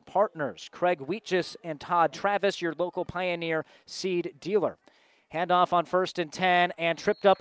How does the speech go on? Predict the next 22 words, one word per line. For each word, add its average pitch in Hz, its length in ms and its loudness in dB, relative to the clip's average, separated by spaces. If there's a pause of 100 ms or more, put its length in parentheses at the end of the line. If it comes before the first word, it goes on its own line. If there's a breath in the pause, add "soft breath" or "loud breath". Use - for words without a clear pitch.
immediately. 160 960 -2 (300 soft breath)
I 151 120 2
believe 165 420 2
the 170 280 4
guy 170 200 0
in 175 180 -2
there 170 140 2
to 160 80 0
make 170 180 -2
the 156 80 -6
stop 170 320 -2
was 147 100 -4
Brody 165 440 0
Shopke. 151 720 -2 (480 soft breath)
Give 151 340 0
no 170 280 4
gain 165 400 -4
that 156 240 0
time 151 320 -2
to 147 180 -8
Justin 156 440 -2
French. - 520 -2